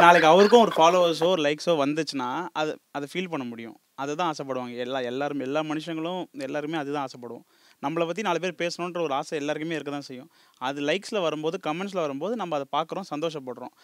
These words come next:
ஆனா அதுக்குன்னு அடிக்ட் ஆகக்கூடாது. அது வந்து தப்பான ஒரு விஷயம் தான். அடிக்ட் ஆகவே கூடாது அதுக்கெல்லாம். உனக்கு வர்றது நீ எடுத்துக்கோ, அவ்வளவுதான். அப்படி தான் நீ எடுத்துக்கணும் அது நியாயமா. So லைக்ஸ்க்காக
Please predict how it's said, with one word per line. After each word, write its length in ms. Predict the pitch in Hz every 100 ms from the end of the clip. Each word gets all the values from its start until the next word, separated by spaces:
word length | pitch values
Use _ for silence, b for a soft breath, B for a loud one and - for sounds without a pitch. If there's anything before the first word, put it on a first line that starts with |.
| b
ஆனா 180 | - 156
அதுக்குன்னு 320 | 143 190 208
அடிக்ட் 280 | 151 214 240
ஆகக்கூடாது. 400 | 208 131 123 117
அது 200 | 123 135
வந்து 200 | 165 180
தப்பான 380 | 170 143 190 208
ஒரு 120 | 165
விஷயம் 280 | 131 - 123
தான். 140 | 117 -
அடிக்ட் 320 | 139 208 -
ஆகவே 420 | 180 151 151 156
கூடாது 320 | 165 139 127 120
அதுக்கெல்லாம். 360 | 123 120 143 - b b b b -
உனக்கு 300 | 139 175 165
வர்றது 540 | 156 202 214 214 285 -
நீ 160 | 170
எடுத்துக்கோ, 280 | 156 147 143
அவ்வளவுதான். 400 | 120 117 113 107 -
அப்படி 240 | 131 131 143
தான் 100 | 170
நீ 60 |
எடுத்துக்கணும் 400 | 131 123 120 117
அது 120 | 113 113
நியாயமா. 300 | 113 113 -
So 160 | - 175
லைக்ஸ்க்காக 500 | 156 190 - 202 202